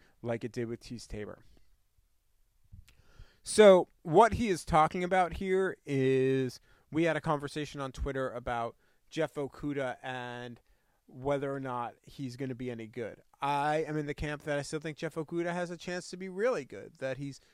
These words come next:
going through a really rough rookie year now, but I don't feel like those comparisons to Teez Tabor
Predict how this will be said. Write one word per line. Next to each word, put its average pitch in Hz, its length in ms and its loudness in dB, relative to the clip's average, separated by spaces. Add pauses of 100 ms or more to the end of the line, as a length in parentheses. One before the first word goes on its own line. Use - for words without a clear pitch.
(100)
going 160 200 0
through 160 160 -2
a 147 60 2
really 160 320 0
rough 151 280 0
rookie 147 260 -4
year 147 280 -4
now, 123 340 -4
but 127 220 -2 (300)
I 147 100 2
don't 165 160 2
feel 175 160 0
like 156 140 2
those 147 180 -4
comparisons 139 540 -4
to 131 100 -10
Teez - 280 -6
Tabor 135 420 0